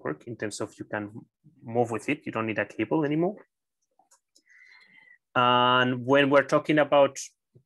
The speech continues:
community work, for example, or you go out there on the field, this can be really useful because you have your phone, you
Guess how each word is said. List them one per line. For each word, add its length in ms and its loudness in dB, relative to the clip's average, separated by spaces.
community 380 -6
work, 200 -2
for 100 -12
example, 380 -4
or 120 0
you 160 -6
go 220 2
out 120 -2
there 140 -2
on 80 -8
the 80 -8
field, 300 -6
this 160 -8
can 180 -12
be 80 -8
really 280 -6
useful 200 -4
because 320 -8
you 80 -6
have 260 -2
your 120 -8
phone, 580 -4
you 80 -10